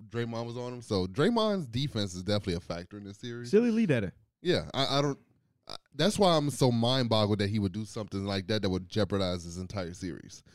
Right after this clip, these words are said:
Speaker 2: Yeah.
Speaker 1: Like, it's just, it seems like he doesn't really think, 'cause he did this before when they were up three one against the Cavs,
Speaker 2: Mm-hmm.
Speaker 1: and he kicked LeBron in the nuts, and then he
Speaker 2: Mm-hmm.
Speaker 1: lost.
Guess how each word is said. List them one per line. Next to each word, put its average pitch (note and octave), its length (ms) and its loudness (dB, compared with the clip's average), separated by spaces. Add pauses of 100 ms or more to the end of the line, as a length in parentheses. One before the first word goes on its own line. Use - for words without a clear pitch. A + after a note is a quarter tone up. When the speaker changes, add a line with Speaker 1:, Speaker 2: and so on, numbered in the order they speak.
Speaker 2:
Yeah. F2 120 -8
Speaker 1:
Like, A2+ 100 -4
it's B2+ 160 -2
just, A#2 360 -8 (340)
it A#2 60 -16
seems F#3 160 0
like D#3 120 4
he D3 60 2
doesn't A#2+ 200 2
really G2+ 160 0
think, A#2 240 -6
'cause B2 140 0
he C#3 100 2
did E3 220 2
this D#3 120 -2
before B2+ 460 0
when G#2 180 -2
they A#2 120 -2
were A2+ 160 -6
up B2 140 -6
three B2 200 -2
one B2 240 0
against G#2 220 -4
the F#2 80 -10
Cavs, G#2+ 500 -4
Speaker 2:
Mm-hmm. A2 200 -10
Speaker 1:
and G#2+ 100 -4
he A2 40 -2
kicked C3 220 -2
LeBron A#2+ 320 4
in A2+ 80 2
the F#2+ 80 0
nuts, A#2 440 -4 (300)
and G2 80 -14
then G#2+ 100 -8
he G#2+ 80 -8
Speaker 2:
Mm-hmm. G#2+ 100 -6
Speaker 1:
lost. A#2+ 460 -4